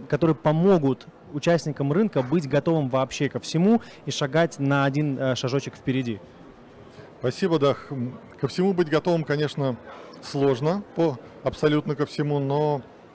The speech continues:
Speaker 2: но в целом ал-, алгоритм достаточно простой. Ну, ну, первое — это нужно видеть цель, как бы верить в себя, да. А, второ-, второе, то есть это поня-, первое — это понятная стратегия, да. Второе — это, соответственно, хорошая, грамотная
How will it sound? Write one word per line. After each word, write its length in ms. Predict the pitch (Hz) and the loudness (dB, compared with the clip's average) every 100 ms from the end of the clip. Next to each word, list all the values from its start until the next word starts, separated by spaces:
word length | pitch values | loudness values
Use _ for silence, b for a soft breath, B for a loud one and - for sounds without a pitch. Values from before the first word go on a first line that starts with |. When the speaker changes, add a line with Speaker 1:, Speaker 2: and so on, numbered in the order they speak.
| - - | -12 -4
Speaker 2:
но 100 | 151 | -2
в 40 | |
целом 300 | - 202 180 | 4 4 4
ал-, 160 | 160 156 | 2 2
алгоритм 360 | 135 147 165 | 0 2 2
достаточно 420 | 147 135 147 - 139 | 0 0 -2 -2 -2
простой. 500 | 147 - 160 135 107 | -2 -2 2 2 2
Ну, 340 | 147 147 123 | 0 0 -2
ну, 420 | 120 127 117 147 - - - | -2 -4 -4 -4 -8 -20 2
первое — 320 | 175 147 123 | 2 4 2
это 140 | 117 | 2
нужно 260 | 139 147 143 | 0 0 0
видеть 300 | 139 139 139 | -2 -2 -4
цель, 380 | - 185 233 226 - - - - - - - - | 0 0 0 -4 -12 -20 -20 -20 -20 -20 -20 -6
как 140 | 117 113 | -4 -2
бы 80 | |
верить 280 | 117 127 117 | 0 0 0
в 80 | - | -4
себя, 240 | 123 113 | -2 -2
да. 140 | 101 120 - B B B B | -2 -6 -12 B B B B
А, 340 | 139 131 135 123 | 0 2 4 2
второ-, 460 | - 165 170 131 110 B B - 123 - - - | 0 2 2 0 -8 B B -18 -18 -18 -20 -20
второе, 520 | - 151 170 156 131 | -2 2 4 4 4
то 100 | 139 | 0
есть 100 | 117 | -2
это 140 | 139 | -2
поня-, 300 | 147 147 151 - - | 0 0 -2 -6 -2
первое — 260 | 156 147 135 | 2 4 2
это 80 | |
понятная 400 | - 139 131 131 | 2 0 0 -2
стратегия, 560 | 117 131 131 139 120 104 | -4 -2 -2 -2 -2 -2
да. 100 | 107 | -4
Второе — 560 | - 131 147 160 143 127 | -2 0 2 4 4 2
это, 260 | - 123 B B B B - | 0 -2 B B B B -4
соответственно, 460 | 120 143 127 135 | -2 0 -2 -4
хорошая, 800 | - 135 151 - 143 127 123 120 | -2 0 0 0 0 0 0 0
грамотная 680 | 117 139 135 123 120 117 | 0 0 0 -2 0 0